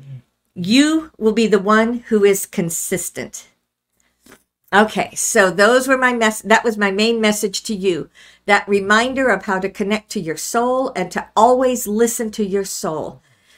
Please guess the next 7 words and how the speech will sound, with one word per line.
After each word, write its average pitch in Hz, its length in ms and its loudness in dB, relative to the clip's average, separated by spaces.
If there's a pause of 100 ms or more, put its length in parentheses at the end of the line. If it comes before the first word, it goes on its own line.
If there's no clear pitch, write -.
(140)
Because 208 640 2 (280)
as 262 240 4
you 285 100 -2
go 262 260 4
through 262 220 -4
your 196 200 0
life, 196 460 0